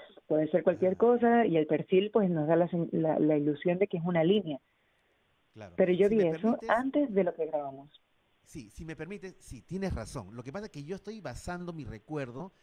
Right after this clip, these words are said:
Speaker 2: en lo que yo vi. Pero yo recuerdo que hubo, el primer momento fue que tú lo viste y me comentaste a mí,
Speaker 1: Sí.
Speaker 2: "Anto-, Anthony, yo estoy, eh, yo salí, yo creo que tú estabas afuera de la cabaña, yo todavía estaba adentro".
Speaker 1: Ujú.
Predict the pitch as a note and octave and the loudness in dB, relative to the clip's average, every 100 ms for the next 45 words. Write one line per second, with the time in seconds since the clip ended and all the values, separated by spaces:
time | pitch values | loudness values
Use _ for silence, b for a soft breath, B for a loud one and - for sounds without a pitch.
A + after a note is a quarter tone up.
0 | _ - C#3+ C3+ - F#2 G2+ F3+ A#3+ F3+ | _ -14 -10 -10 -10 -20 -12 -12 -10 -12
1 | F2 _ _ _ _ _ A2+ G2 A2+ B3+ | -16 _ _ _ _ _ -14 -12 -6 -6
2 | C4 A#3 A3+ A3+ D#3+ C4 C4 - C3+ A#2+ | -6 -10 -12 -10 -10 -10 -14 -12 -12 -10
3 | C3+ B3+ A#3 B3+ F#3+ A3 A#3+ - _ C4 | -10 -10 -12 -14 -14 -14 -16 -18 _ -12
4 | A3+ C4 A#3 - F#2 E2+ _ _ _ _ | -10 -10 -12 -16 -20 -20 _ _ _ _
5 | D3+ D3 D3 C#3 C3+ A#3 - G3 G3+ G3+ | -12 -10 -12 -14 -12 -12 -12 -12 -4 0
6 | F3+ A3+ C3 A#2+ G#3 A#3+ E3 B2+ A3 - | 0 -2 -14 -14 -14 -14 -14 -12 -14 -14
7 | - G#3+ - D#3 D3 A3+ A#3 F#3 F#3+ C4+ | -12 -12 -10 -12 -12 -14 -12 -14 -14 -18
8 | A3+ F#3+ G#3+ E3 B2+ E3+ E3 D#3+ G#3+ b | -20 -12 -12 -10 -10 -8 -8 -8 -14 b
9 | b A#2+ A#2+ B2+ F3 G3+ D3 D#3 D3+ D3+ | b -12 -10 -10 -10 -10 -10 -10 -6 -6
10 | C#3+ C#3+ C#3 F3 F3+ A3+ | -6 -8 -8 -6 -2 -2